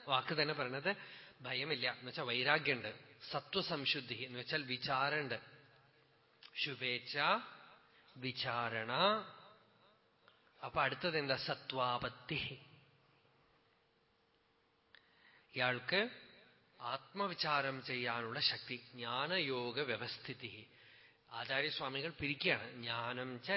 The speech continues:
യോഗശ്ച എന്ന് പിരിക്കുകയാണ്. എന്നുവെച്ചാൽ ജ്ഞാനം എന്ന് വെച്ചാൽ ആത്മാവിനെക്കുറിച്ചും മറ്റുമൊക്കെ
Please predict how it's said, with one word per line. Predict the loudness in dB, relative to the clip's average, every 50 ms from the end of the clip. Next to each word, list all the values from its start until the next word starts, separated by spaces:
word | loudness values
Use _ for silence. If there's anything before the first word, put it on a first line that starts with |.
| 2 0
യോഗശ്ച | -2 -4 -2 -2 -2 -2 -2 -4 -4 -2 -2 -2 0 0 0
എന്ന് | 0 0 -2 -4 -4 -2
പിരിക്കുകയാണ്. | -2 -2 -4 -2 -2 -2 -2 -2 -4
എന്നുവെച്ചാൽ | -8 -14 -20 -20 -20 -20 -20 -20 _ _ _ _ -20 -20 -20 _ -16 -14 -8 -2 0 0 0 0 -2 -10 -18 -20 -20 -20 -20 -14 -10
ജ്ഞാനം | -6 -2 0 2 2 2 2 2 2
എന്ന് | 0 0 -2 -4
വെച്ചാൽ | -6 -4 -2 2 4 4 4 4 2 -6 -12 -16 -18 -20 -20 -20 -20 -20 -12 -6 -4
ആത്മാവിനെക്കുറിച്ചും | -4 -4 -4 -2 2 4 4 4 4 4 4 4 4 2 2 0 -2 -6 -4 -4 -4 -6 -4 -2
മറ്റുമൊക്കെ | -2 -4 -4 -4 -4 -6 -6 -6 -2 0 2 2 2 0